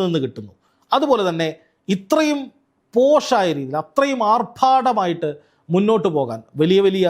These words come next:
കാറുകൾ, ഇവരുടെ കയ്യിലുള്ള കാറുകൾ Toyota Welfare ഒന്നര കോടി രൂപയുടെ വണ്ടിയാണ്. അതുപോലെ Defender ഉണ്ട്. പിന്നെ ഇവരുടെ വീട്, കൽപ്പറ്റയിലെ വീട് കണ്ടാൽ ഞെട്ടിപ്പോവും, അത്രയും വലിയ വീടാണ്. അതുപോലെ തന്നെ റിപ്പോർട്ടർ ചാനലിൻ്റെ സെറ്റപ്പ്, ഒരു സിനിമയിൽ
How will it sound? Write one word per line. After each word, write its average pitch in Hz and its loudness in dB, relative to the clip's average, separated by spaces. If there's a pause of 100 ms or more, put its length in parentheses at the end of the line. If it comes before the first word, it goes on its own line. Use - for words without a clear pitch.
(120)
കാറുകൾ, 165 0
ഇവരുടെ 185 0
കയ്യിലുള്ള 196 2
കാറുകൾ 202 2 (100)
Toyota 196 0
Welfare 196 -2
ഒന്നര 214 0
കോടി 202 0
രൂപയുടെ 196 2
വണ്ടിയാണ്. 147 -6 (320)
അതുപോലെ 180 2 (160)
Defender 190 0
ഉണ്ട്. 135 -8 (400)
പിന്നെ 190 0
ഇവരുടെ 185 0 (100)
വീട്, 185 2 (120)
കൽപ്പറ്റയിലെ 180 -2
വീട് 196 4
കണ്ടാൽ 208 -2
ഞെട്ടിപ്പോവും, 202 -2 (180)
അത്രയും 254 -2
വലിയ 208 2 (220)
വീടാണ്. 139 0 (260)
അതുപോലെ 214 2
തന്നെ 214 0 (320)
റിപ്പോർട്ടർ 233 0
ചാനലിൻ്റെ 190 0
സെറ്റപ്പ്, 127 -6 (640)
ഒരു 175 2
സിനിമയിൽ 214 2